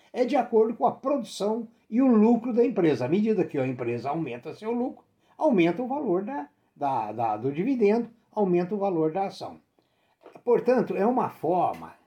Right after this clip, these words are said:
que, que esse grupo que eu citei, hipoteticamente,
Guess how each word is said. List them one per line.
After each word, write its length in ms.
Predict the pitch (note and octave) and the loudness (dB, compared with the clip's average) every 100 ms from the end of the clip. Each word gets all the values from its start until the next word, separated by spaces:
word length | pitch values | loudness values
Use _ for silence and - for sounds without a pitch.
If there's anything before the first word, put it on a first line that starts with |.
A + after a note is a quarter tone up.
| _ _ _ _ | _ _ _ _
que, 120 | C#3 _ | _ _
que 100 | - | -4
esse 260 | G3+ F3+ - | -4 -4 -10
grupo 420 | G#2+ C#3+ F#3+ E3+ | -6 -2 -2 -4
que 140 | _ A2+ | _ -14
eu 40 | |
citei, 560 | - - - C#3 A#2+ - _ | -14 -20 -12 -10 -10 -14 _
hipoteticamente, 1160 | A2 A2+ A#2 - G#2+ F#2 - F#2 D#3+ D#3+ - | -16 -12 -12 -10 -12 -12 -16 -8 -6 -6 -10